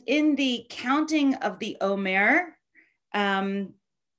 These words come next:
we are on the day that's known as Gvura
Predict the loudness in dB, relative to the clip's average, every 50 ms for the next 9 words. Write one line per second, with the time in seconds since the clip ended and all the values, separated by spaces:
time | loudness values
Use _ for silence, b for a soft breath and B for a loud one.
0 | _ _ _ _ _ -6 -2 0 0 0 0 2 2 4 4 4 4 2 2 0
1 | -2 -4 -2 -2 -2 -4 -4 -4 -2 0 0 0 2 2 0 -2 -2 -6 -6 -4
2 | -4 -4 -4 -4 -6 -6 -4 -4 -2 0 -2 -2 -4 -8 -10 -12 -16 -16 -14 -14
3 | -8 -4 -2 0 0 2 2 2 2 4 4 2 2 0